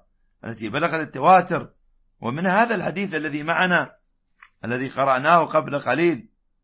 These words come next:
الذي يرويه طلق بن حبيب. هنا قال جابر: "سمعت النبي صلى الله عليه وسلم يقول: 'يخرجون من النار بعد دخولها،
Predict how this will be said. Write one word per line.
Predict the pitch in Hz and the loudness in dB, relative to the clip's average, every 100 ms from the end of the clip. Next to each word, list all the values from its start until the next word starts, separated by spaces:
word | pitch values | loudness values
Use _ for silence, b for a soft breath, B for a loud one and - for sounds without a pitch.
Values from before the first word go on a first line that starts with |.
| _ _ - | _ _ -10
الذي | 110 123 | -6 -2
يرويه | 127 139 165 143 | 0 0 0 0
طلق | 156 165 135 - _ _ | 4 2 2 -14 _ _
بن | 113 101 | -8 -4
حبيب. | 131 120 175 131 - _ _ _ _ _ _ - | -2 0 0 -2 -6 _ _ _ _ _ _ -12
هنا | 110 131 | -4 -2
قال | 127 147 151 185 190 _ - | 2 4 4 2 -8 _ -6
جابر: | 123 139 143 196 117 _ _ | 2 2 4 0 -2 _ _
"سمعت | - 107 147 147 | -12 -4 -4 -4
النبي | 139 127 117 139 135 | -6 -6 -6 -6 -4
صلى | 127 131 | -6 -6
الله | 117 | -4
عليه | 110 | -4
وسلم | 139 147 131 | -4 -6 -6
يقول: | 117 147 143 | -6 -6 -6
'يخرجون | 107 107 107 107 156 156 147 | -8 -8 -8 -6 -6 -4 -6
من | 143 | -4
النار | 139 135 160 175 170 | -6 -2 0 0 0
بعد | 135 196 202 | -2 -2 0
دخولها، | 180 160 127 139 117 113 110 110 107 | -2 -2 -4 -2 -2 0 2 4 2